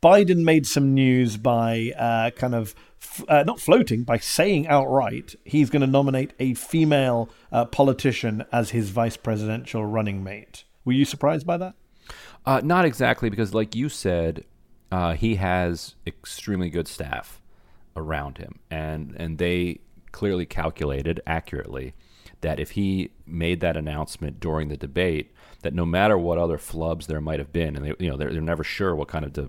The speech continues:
Speaker 2: performance he's gonna turn in, <laughs> uh, that the headline is gonna be, "Out of the debate, you know, Biden says he will, uh, name a, a, a female V P." And, you know, that's a great headline because it,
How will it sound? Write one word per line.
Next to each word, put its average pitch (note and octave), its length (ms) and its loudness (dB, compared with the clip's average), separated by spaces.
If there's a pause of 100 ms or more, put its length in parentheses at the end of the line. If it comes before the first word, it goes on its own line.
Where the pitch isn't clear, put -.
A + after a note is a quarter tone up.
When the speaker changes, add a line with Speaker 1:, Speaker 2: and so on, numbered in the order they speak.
(140)
Speaker 2:
performance F#2+ 440 -2
he's D2 140 -8
gonna C#2+ 160 -4
turn D#2 260 -2
in, E2+ 260 0 (300)
<laughs> - 300 -4
uh, F2+ 300 8
that - 180 4
the G2 80 6
headline F#2 460 2
is D2+ 100 -4
gonna D2 180 -2
be, C#2+ 400 -4 (560)
"Out D#2 160 2
of F#2+ 60 4
the G#2+ 80 0
debate, D#2+ 540 -4
you D#2+ 80 -4
know, D2 40 -2
Biden D2 400 -4
says D2 340 -6
he D2+ 140 -4
will, C2+ 400 -8 (520)
uh, C#2 340 -2
name C#2+ 360 -4
a, - 380 -10
a, C#2 400 -6
a D2+ 60 -8
female D2+ 400 -2
V C#2+ 180 -6
P." G#2 360 2 (560)
And, F#2+ 340 4 (220)
you A#2 100 4
know, C#2+ 100 -4 (140)
that's G2 260 2
a A2 40 4
great G#2+ 240 4
headline G2 500 0 (300)
because E2+ 320 0
it, D#2 140 -4